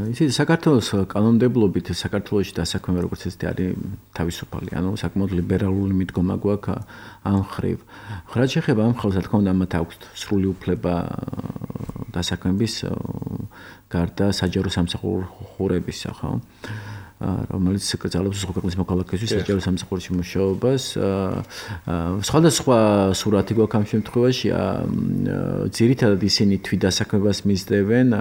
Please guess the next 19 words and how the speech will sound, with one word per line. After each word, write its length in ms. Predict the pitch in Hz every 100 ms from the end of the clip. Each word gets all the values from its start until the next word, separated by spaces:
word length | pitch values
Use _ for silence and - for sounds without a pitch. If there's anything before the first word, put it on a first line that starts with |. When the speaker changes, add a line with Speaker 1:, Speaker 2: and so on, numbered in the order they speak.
| - 123 117 -
Speaker 1:
მათ 280 | 92 92 -
აქვთ, 380 | 92 92 - -
ა, 140 | 95 92 87 85 -
ესე 180 | - -
ვთქვათ, 220 | - 92
ტურისტული 760 | - 98 110 110 - 113 110 107
კომპანიები, 1080 | 104 104 104 107 101 104 101 101 92 - 101 98 98 - 123 117 85
ა, 140 | 92 90 90 95 - 90
არის 300 | 95 92 - 101
სოფლის 380 | 98 - 95 117
მეურნეობის 500 | 117 110 107 107 104
საკითხები, 400 | - 101 101 92
საკმაოდ 320 | - - 101 92
წარმატებული, 720 | 95 92 92 101 92 98 95
ამ, 160 | 92
ხა, 160 | 87 90
ვიცი, 320 | 90 - 92
ორი 320 | 90 95 95
ადამიანი, 640 | 92 90 90 95 98 104 120